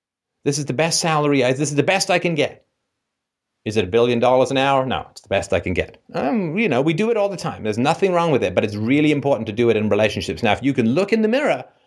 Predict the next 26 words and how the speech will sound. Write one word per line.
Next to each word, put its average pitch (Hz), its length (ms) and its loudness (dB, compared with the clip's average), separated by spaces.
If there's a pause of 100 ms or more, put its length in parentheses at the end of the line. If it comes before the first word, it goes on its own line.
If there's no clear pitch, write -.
(460)
and 131 160 0
say, 135 600 -2 (1400)
"This 214 300 0
is 220 120 -2
the 151 120 2
best 190 440 2
I 214 160 0
can 214 220 0
do 147 420 0 (140)
for 143 140 0
the 127 140 2
rest 180 420 0
of 202 140 -2
my 147 160 0
life, - 580 -4 (640)
forever 147 720 -4
and 95 160 -6 (120)
ever 131 420 0
and 92 200 -2 (120)
ever, 143 400 0 (1700)
until 113 320 0
an 95 80 -2
asteroid 151 460 0
hits 143 200 -6
the - 80 -8
planet. 101 340 -2